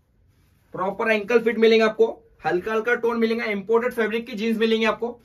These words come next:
power stretch मिलेगा आपको इसका। और इसका जो price है वन थाउजेंड फिफ्टी रुपीज है, एक हजार पचास में आपको jeans मिलने वाली है,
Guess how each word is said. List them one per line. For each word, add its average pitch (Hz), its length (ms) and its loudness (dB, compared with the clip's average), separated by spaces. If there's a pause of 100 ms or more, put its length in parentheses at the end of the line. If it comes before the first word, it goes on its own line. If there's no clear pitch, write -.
(320)
power 202 360 0
stretch 240 340 -2
मिलेगा 240 280 0
आपको 226 180 0
इसका। 220 260 -2 (2500)
और 151 120 -6
इसका 156 220 -4
जो 233 120 2
price 208 340 2
है 220 160 2 (420)
वन 202 220 -4
थाउजेंड 214 340 -4
फिफ्टी 208 260 -4
रुपीज 220 280 -2
है, - 100 -14 (680)
एक 208 180 -2
हजार 220 240 0
पचास 220 300 0
में 233 120 -2
आपको 226 220 2
jeans 214 280 -4
मिलने 220 220 2
वाली 214 200 2
है, 226 140 -4